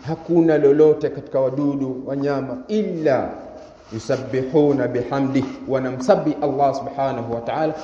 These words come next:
"walakin la tafqahuna tasbihahum,"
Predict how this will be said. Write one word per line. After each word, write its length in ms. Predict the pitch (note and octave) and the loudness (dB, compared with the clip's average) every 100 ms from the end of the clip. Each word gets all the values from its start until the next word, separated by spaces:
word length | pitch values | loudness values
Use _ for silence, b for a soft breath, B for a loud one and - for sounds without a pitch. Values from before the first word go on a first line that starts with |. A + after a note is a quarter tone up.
| B | B
"walakin 580 | A2 A#2 C3 B2 B2 A2 A2 | 0 2 2 0 -2 -6 4
la 240 | F3 E3 | 4 4
tafqahuna 840 | - C3+ - - A#2+ A#2 D3 A#2+ - | 0 -6 -8 -2 -2 0 -2 0 -2
tasbihahum," 720 | A2 - A#2 A2 F#2 F2+ F2 | -6 -12 -8 -8 -8 -10 -10